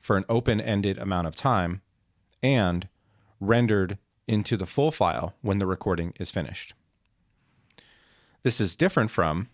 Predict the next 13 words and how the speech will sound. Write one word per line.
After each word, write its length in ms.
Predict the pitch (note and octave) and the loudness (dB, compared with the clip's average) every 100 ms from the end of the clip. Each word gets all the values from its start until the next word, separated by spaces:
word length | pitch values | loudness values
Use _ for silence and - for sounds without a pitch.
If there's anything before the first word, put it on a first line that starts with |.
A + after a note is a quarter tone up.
| _ - | _ -2
and 140 | F2+ | 0
improves 380 | D#2+ - F3 G#2 | 0 0 0 0
upon, 480 | - E2 D2+ E2+ - _ | -2 -2 -2 -4 -12 _
other 240 | C3 C#3+ B2 | 0 2 4
ways 220 | G2 F2+ | 4 2
of 140 | F2 | -2
uploading 480 | F#2 F2 F#2 E2 E2 | -2 -2 -2 -2 -2
media 420 | E2 D#2+ D#2 D#2 - - | -4 -4 -4 -6 -8 -4
in 140 | G2+ | -2
a 40 | F2 | -2
few 220 | - F#2 | -2 -4
key 240 | - F2+ | -4 -6
ways. 400 | D#2 C2+ - - | -6 -8 -10 -16